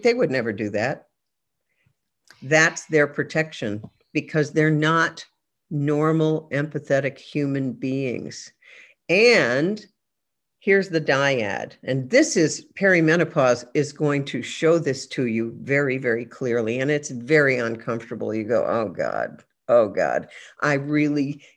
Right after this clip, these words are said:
can't stay in this marriage, stay in this job w-, without getting sick." If I stay, like, I will tell you that had I stayed in my marriage, I would have been dead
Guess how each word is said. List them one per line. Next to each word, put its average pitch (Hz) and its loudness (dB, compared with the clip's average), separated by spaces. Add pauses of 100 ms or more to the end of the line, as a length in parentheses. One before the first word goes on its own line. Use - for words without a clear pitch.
(100)
can't - -2 (420)
stay 143 2
in 135 0
this 127 -4
marriage, 123 0
stay 123 0
in 123 -2
this 113 -6
job 113 -4
w-, 135 -4
without 151 2 (720)
getting 143 2
sick." - -4 (880)
If 160 2
I 156 4
stay, 151 0
like, 170 4
I 170 4
will 160 0
tell 143 -2
you 123 -4
that 120 -4
had 135 0
I 113 0
stayed 127 -4
in 123 -6
my 113 -4
marriage, 113 -4
I 139 -4
would 147 -2
have 135 -4
been 120 0
dead 135 0